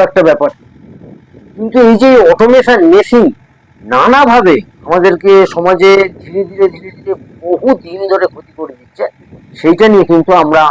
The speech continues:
আমাদের অত মাথা ব্যথা ছিল না, বা এখনো নেই, এখনো দেখতে পাই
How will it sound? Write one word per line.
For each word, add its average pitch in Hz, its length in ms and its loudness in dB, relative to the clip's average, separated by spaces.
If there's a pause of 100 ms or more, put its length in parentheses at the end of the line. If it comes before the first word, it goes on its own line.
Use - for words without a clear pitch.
আমাদের 156 320 -2
অত 170 100 -4
মাথা 127 400 -10
ব্যথা 135 220 -4
ছিল 104 220 -16
না, 92 200 -20
বা 139 80 -4
এখনো 143 460 -4
নেই, 104 180 -14
এখনো 160 300 -8
দেখতে 165 280 -14
পাই 160 140 -6